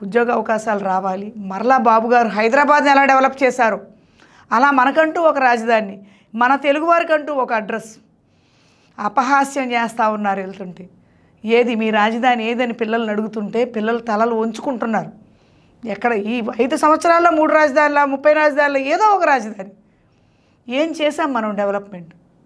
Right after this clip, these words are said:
ఖచ్చితంగా డెవలప్‌మెంట్ దిశగా వచ్చే గవర్నమెంట్, టీడీపీ గవర్నమెంట్ కృషి చేస్తది. చేసిన దాఖలాలు కూడా మనకు ఉన్నాయి. ఇవాళ కొత్త కాదు కదండి ఇది.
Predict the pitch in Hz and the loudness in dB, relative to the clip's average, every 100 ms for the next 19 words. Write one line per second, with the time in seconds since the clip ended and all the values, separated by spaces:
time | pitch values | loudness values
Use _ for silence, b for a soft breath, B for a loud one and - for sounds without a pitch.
0 | _ _ _ b b b b 240 226 311 | _ _ _ b b b b -4 -4 0
1 | 339 339 294 262 262 269 277 254 214 226 | 0 2 4 4 2 0 -4 -2 -4 -4
2 | 226 220 - - b b b b b b | -2 -2 -4 -18 b b b b b b
3 | b - 208 202 262 233 226 208 208 202 | b -12 -10 -2 0 4 2 2 -4 -8
4 | 214 233 233 226 220 208 202 202 220 202 | -6 -4 -2 0 0 0 -6 -8 -8 -6
5 | 277 277 269 330 339 349 320 320 381 339 | 0 2 2 0 -4 0 0 2 0 2
6 | 302 359 359 370 359 339 302 269 277 269 | 2 4 4 4 4 2 2 0 0 -2
7 | - - b b 226 220 220 214 247 302 | -4 -20 b b -6 -4 -4 -4 -2 0
8 | 294 285 269 254 254 | 2 2 0 0 -4